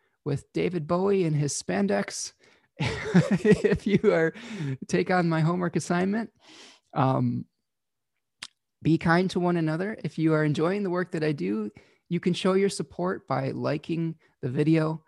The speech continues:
by sharing it with your friends, subscribing to the channel. Like I said, if you wanna make a material donation to what I do, there's a few links below. Uh, you know, uh, that, that is really helpful. Every little bit counts. And, and I really appreciate all the support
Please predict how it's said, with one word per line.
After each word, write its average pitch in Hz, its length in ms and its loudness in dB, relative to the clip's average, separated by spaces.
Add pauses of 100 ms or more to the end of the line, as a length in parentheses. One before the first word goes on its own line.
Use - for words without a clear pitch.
(200)
by 135 80 -4
sharing 190 460 -2
it 180 100 -4
with 156 160 -6
your 147 80 -4
friends, 143 400 -4
subscribing 160 680 -2
to 156 100 -8
the 135 100 -10
channel. 123 500 -10 (360)
Like 151 120 -4
I 165 40 0
said, 147 220 0
if 135 100 -4
you 143 100 -2
wanna 156 180 -2
make 160 200 -4
a 147 40 -4
material 143 500 -2
donation 135 540 -4
to - 100 -8
what 113 160 -4
I 117 120 -6
do, 131 260 -2
there's 120 220 -6
a 120 40 -10
few 131 240 -6
links 135 300 -4
below. 127 500 -4 (440)
Uh, 117 360 -6
you 165 120 -8
know, 147 220 -8 (340)
uh, 120 320 -4
that, 143 280 0
that 156 180 2
is 156 120 0
really 151 180 2
helpful. 139 480 -2
Every 143 300 -4
little 139 240 -2
bit 127 280 -4 (380)
counts. 139 480 -2
And, 117 220 -8
and 117 120 -4
I 113 40 -4
really 151 440 2
appreciate 127 500 -4
all 120 120 -4
the 123 80 -6
support 127 520 -6